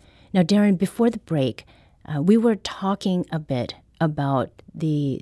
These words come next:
the work that you did to put your own food on the table, um, and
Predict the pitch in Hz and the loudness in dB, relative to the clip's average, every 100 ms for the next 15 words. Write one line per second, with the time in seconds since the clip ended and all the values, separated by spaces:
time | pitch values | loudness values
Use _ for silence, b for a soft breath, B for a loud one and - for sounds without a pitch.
0 | - 147 156 165 208 - - - 180 147 | -6 -4 2 2 2 -4 -6 0 0 0
1 | 131 151 b b b - - 160 151 151 | -2 -4 b b b -10 -6 -2 0 0
2 | 147 143 _ _ - - 185 165 170 196 | 0 -4 _ _ -8 -2 2 2 2 2
3 | 220 - 143 139 143 135 123 - - 101 | 2 2 0 0 -4 -6 -6 -8 -6 -4
4 | 98 131 214 b b b b b - 147 | -4 -4 -8 b b b b b -6 -2
5 | 143 - 147 143 139 - - | 0 0 0 0 0 -4 -14